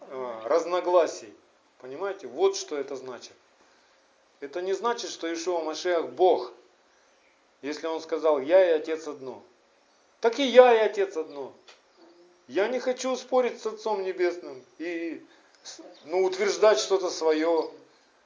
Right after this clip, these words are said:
Speaker 1: и жить по-своему. Не хочу. Я понимаю, что Он Бог. И если Он что-то говорит, это да и аминь.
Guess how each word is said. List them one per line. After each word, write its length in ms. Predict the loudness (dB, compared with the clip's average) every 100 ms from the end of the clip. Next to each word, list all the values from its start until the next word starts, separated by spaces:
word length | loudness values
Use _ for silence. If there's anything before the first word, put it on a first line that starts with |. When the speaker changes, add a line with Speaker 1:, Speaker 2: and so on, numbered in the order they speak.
| _ _
Speaker 1:
и 100 | -8
жить 300 | -4 -4 0
по-своему. 540 | 2 2 0 -2 -2 -4
Не 140 | -6
хочу. 500 | -2 -2 -4 -8 -8 -10 -20 -20 -20 _ _ _ _
Я 180 | 2 4
понимаю, 440 | 4 2 4 2 2
что 200 | 2 4
Он 200 | 2 0
Бог. 280 | 0 0 -4 -18 _ _ _ _ -12
И 60 |
если 280 | 0 2 2
Он 100 | -2
что-то 240 | -2 -4 0
говорит, 380 | 2 0 0
это 200 | -2 -4
да 220 | 2 4 4
и 80 |
аминь. 340 | 0 -8 -14